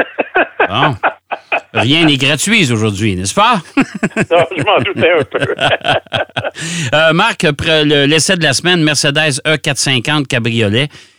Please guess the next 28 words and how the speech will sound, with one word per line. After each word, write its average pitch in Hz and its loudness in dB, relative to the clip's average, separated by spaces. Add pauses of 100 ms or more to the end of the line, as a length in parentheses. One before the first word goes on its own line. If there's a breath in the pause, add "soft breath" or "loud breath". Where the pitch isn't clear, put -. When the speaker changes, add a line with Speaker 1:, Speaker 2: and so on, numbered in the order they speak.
(140 loud breath)
Speaker 1:
Euh, 107 2
c'est 135 0
le 127 0
temps 147 -2
d'essayer 120 0
ça, 147 -2
des 135 0
cabriolets. 107 0
Je - -2
sais 143 0
que 123 -4
t'es 104 -2
amateur 110 0
de, 98 -2
de, 92 -4
d'essais 104 -2
de 110 -16
cabriolet, 110 0
toi, 117 -2
l'hiver, 117 0
là, 151 -2
mais, 95 0
tu 135 -2
sais, - 2
l'été, 110 0
quand 98 -2
même, 110 2
c'est 98 -4